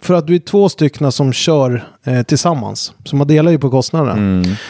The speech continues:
Speaker 1: Så att, eh, du kör ju då två stycken en timmars race. Där du då har förarbyte halvvägs in.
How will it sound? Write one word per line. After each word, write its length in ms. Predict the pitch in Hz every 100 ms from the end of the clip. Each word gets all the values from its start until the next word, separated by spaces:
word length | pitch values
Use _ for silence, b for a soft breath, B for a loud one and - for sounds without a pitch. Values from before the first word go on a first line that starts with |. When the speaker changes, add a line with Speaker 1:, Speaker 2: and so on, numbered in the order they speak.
| B
Speaker 1:
Så 160 | - 156
att, 200 | 139 -
eh, 80 | 147
du 220 | 143 160
kör 240 | - 185
ju 80 | 175
då 300 | 151 147 143
två 340 | 135 - 190 180
stycken 400 | - 160 156 147
en 260 | 185 160 139
timmars 460 | 151 139 139 -
race. 580 | - 170 135 98 - - - _ _ _
Där 180 | 123 135
du 120 | 135
då 240 | 127 131 127
har 200 | 123 127
förarbyte 880 | - 160 131 127 127 156 151 - 139
halvvägs 540 | 120 127 123 113 -
in. 140 | 123